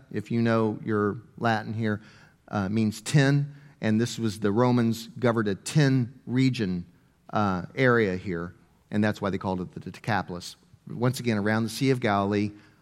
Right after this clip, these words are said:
lots of different kinds of people and regions, all right? Because, just another side note,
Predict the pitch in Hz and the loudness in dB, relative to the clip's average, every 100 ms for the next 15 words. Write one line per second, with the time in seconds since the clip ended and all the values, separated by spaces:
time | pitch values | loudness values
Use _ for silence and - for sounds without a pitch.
0 | _ 117 113 110 113 117 123 113 113 107 | _ 4 4 2 -4 -6 -4 -2 -2 -4
1 | - 107 104 95 98 98 85 82 - 90 | -4 -4 -2 -4 -2 -4 -6 -10 -8 -6
2 | 101 131 _ _ _ _ _ _ - _ | -6 -10 _ _ _ _ _ _ -20 _
3 | _ _ _ _ _ _ _ _ _ _ | _ _ _ _ _ _ _ _ _ _
4 | - 151 131 110 - 123 - 117 117 113 | -2 2 2 2 -2 -2 0 2 2 2
5 | 120 117 120 | 0 2 0